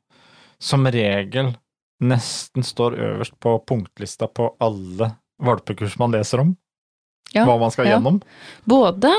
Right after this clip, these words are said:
Speaker 2: eh, både valpekurs, som du sier, men også som valpekjøperne sender snap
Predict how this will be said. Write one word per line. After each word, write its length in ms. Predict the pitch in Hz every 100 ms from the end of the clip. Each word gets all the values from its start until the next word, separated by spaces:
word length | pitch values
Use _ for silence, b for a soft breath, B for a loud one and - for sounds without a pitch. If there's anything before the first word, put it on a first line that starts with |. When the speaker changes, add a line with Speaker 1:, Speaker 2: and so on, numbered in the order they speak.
| 415 -
Speaker 2:
eh, 240 | 254 277
både 460 | 233 233 220 180 247
valpekurs, 1500 | 427 277 - 185 190 196 190 190 190 190 - _ - - 381
som 140 | 247 233
du 100 | 208
sier, 380 | - 190 214 - B B B -
men 220 | 233 233
også 240 | - 196 196
som 240 | - 381 349
valpekjøperne 1700 | 330 226 - 196 190 185 180 185 185 185 185 185 185 180 - - -
sender 340 | - 202 185
snap 320 | - 185 170